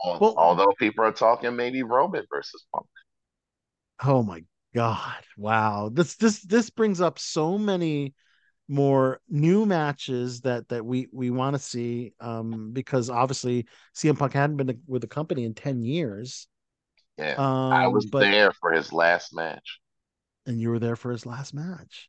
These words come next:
Speaker 1: Yeah, it
Speaker 2: Wow.
Speaker 1: was the Royal Rumble.
Speaker 2: The Royal Rumble. That was
Speaker 1: And
Speaker 2: his
Speaker 1: then he,
Speaker 2: last match.
Speaker 1: uh, he was supposed to be in that Monday Night Raw the next night,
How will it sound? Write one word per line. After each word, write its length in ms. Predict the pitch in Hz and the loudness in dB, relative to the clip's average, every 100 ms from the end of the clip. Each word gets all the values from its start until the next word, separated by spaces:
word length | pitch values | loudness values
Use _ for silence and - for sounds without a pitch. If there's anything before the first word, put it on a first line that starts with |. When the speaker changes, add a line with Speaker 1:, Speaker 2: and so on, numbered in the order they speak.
| _ _ - | _ _ 0
Speaker 1:
Yeah, 200 | 113 123 | 4 6
it 40 | |
Speaker 2:
Wow. 40 | 95 | 4
Speaker 1:
was 100 | 87 | 2
the 80 | 92 | -2
Royal 400 | 90 - 107 101 | -4 -2 0 4
Rumble. 380 | 117 - - _ _ _ _ _ _ _ _ _ _ _ | 2 2 -8 _ _ _ _ _ _ _ _ _ _ _
Speaker 2:
The 80 | 101 | -18
Royal 400 | 101 107 120 120 | -12 -6 -6 -6
Rumble. 540 | 117 113 104 104 101 - | -6 -6 -8 -10 -12 -14
That 140 | 107 | -14
was 140 | 110 87 | -6 -2
Speaker 1:
And 100 | 92 | 0
Speaker 2:
his 140 | 95 | 2
Speaker 1:
then 20 | |
he, 240 | 104 101 98 | 2 4 6
Speaker 2:
last 260 | 95 90 | 8 6
match. 0 | |
Speaker 1:
uh, 160 | 90 90 - - | 4 -2 -6 -8
he 60 | |
was 120 | 104 - | -8 -2
supposed 280 | - 104 - | 0 0 0
to 40 | |
be 80 | 95 | -4
in 60 | |
that 160 | 95 90 | -2 -2
Monday 260 | 92 95 95 | -2 -2 -2
Night 220 | 90 82 | -2 2
Raw 220 | 95 104 | 2 2
the 80 | 95 | 2
next 360 | 92 95 - | -4 -6 -6
night, 260 | 98 123 | -2 -2